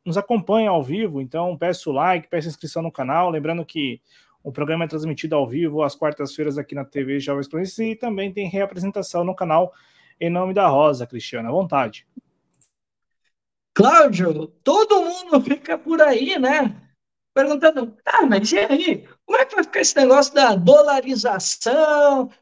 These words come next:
Speaker 2: Como é que vai ficar esse negócio aí de fechar Banco Central? Isso vai acontecer?"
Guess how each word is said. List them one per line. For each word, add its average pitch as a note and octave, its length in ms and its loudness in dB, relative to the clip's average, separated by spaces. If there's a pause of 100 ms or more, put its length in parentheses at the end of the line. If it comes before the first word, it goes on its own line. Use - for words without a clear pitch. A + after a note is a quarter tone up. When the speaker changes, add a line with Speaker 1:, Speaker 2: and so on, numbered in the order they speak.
Speaker 2:
Como G4 140 -8
é A#4 80 -2
que A4+ 100 -18
vai F4 140 -2
ficar E4+ 180 -6
esse - 160 -6
negócio C4+ 480 0
aí C4 340 -2
de F#3 300 -2
fechar - 520 2
Banco C4 200 0
Central? G#3+ 600 0
Isso - 140 -6
vai A4 140 -4
acontecer?" B3 800 2